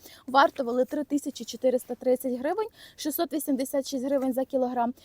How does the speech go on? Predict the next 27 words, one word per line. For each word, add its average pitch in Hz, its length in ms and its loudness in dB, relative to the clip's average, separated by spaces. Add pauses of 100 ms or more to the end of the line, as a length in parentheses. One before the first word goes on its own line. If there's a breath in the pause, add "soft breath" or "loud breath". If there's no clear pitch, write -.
(140 loud breath)
Зараз 339 360 2
вони 302 160 4
вартують 285 400 0
три 277 200 -2
тисячі 285 400 -6
сто 269 220 -4
дев'яносто 220 460 -6
гривень, 320 340 -2
шістсот 294 360 -4
тридцять - 320 -8
вісім 269 300 -2
за 233 120 -4
кілограм, 247 440 -2 (280 loud breath)
і 262 100 0
пара 349 300 2 (100)
приблизно 294 480 -2
виходить 262 420 -4
двадцять 233 360 -4
п'ять 247 220 -4
гривень. 240 320 -2 (260 loud breath)
Це - 120 -6
класна 269 380 2
ціна 277 280 0
для 247 140 -4
таких - 340 -6
теплих 339 520 -2 (120)
шкарпеток. 247 640 -2